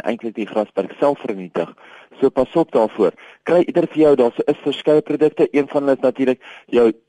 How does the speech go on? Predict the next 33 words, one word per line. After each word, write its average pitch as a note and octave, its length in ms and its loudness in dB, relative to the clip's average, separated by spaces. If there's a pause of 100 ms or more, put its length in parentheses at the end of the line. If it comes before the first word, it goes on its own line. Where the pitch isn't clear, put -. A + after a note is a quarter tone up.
(160)
Zero C3 280 4
Mole A2 260 0
Cricket, F#3 420 -2 (380)
is A2 140 -2
'n A2 100 0
vloeistof C3 380 -2
wat A2+ 140 0
'n G2+ 60 -10
mens G#2+ 220 -6
aanmaak D3+ 400 -2
en G#2+ 60 -8
jy F#2 140 -8
spuit B2+ 240 -4
hom B2+ 120 -6
oor B2 80 0
jou C3 120 2
grasperk. C3 540 -2 (280)
Daar's A2 240 -2
ook C3+ 180 0
'n B2+ 300 4 (160)
ander B2 180 -4
groen C#3+ 280 -8
produk, A#2 400 -4
hulle G2+ 140 -2
noem G#2+ 140 -8
hom A2+ 200 -4
'n G2 120 -12
Meridian. G#2+ 640 -4 (340)
Jy G2 140 -4
kan G2 120 -12
hom G#2+ 160 -10
ook B2+ 140 -4
gebruik, C3+ 380 -2